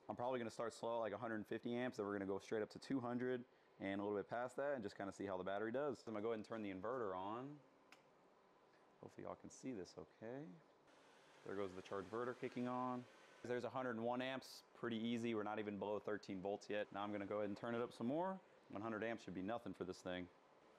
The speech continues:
All right, I've made an adjustment on the charge inverter. Let's see what we can get up to now. All right, we're at a hundred and seventy amps.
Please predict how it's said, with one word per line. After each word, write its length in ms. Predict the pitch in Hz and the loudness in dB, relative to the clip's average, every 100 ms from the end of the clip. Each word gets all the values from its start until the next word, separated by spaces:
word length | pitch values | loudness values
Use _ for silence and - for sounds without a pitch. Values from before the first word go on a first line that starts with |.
| - - | -14 -4
All 80 | 101 | 0
right, 80 | 101 | 2
I've 80 | |
made 140 | 107 107 | 2 2
an 100 | 104 | 2
adjustment 400 | 98 110 110 101 | 2 0 0 -4
on 80 | 95 | -4
the 40 | |
charge 280 | - 104 90 | -2 -2 0
inverter. 280 | 101 113 110 | 0 0 0
Let's 200 | 92 - | -2 0
see 160 | 104 | 2
what 160 | 101 98 | 4 2
we 80 | 104 | 0
can 140 | 104 | 0
get 120 | 104 | 2
up 100 | 107 - | 0 0
to 80 | |
now. 420 | 113 101 80 78 82 - - - - | 0 0 -2 -8 -16 -20 -20 -20 -8
All 60 | 107 | -2
right, 160 | 123 110 | 0 0
we're 100 | 101 | 0
at 60 | |
a 40 | 98 | 0
hundred 200 | 117 117 | 0 0
and 120 | 107 | 0
seventy 460 | - 120 117 120 | 0 0 0 0
amps. 600 | 120 123 123 - - - | 2 2 0 -2 -10 -16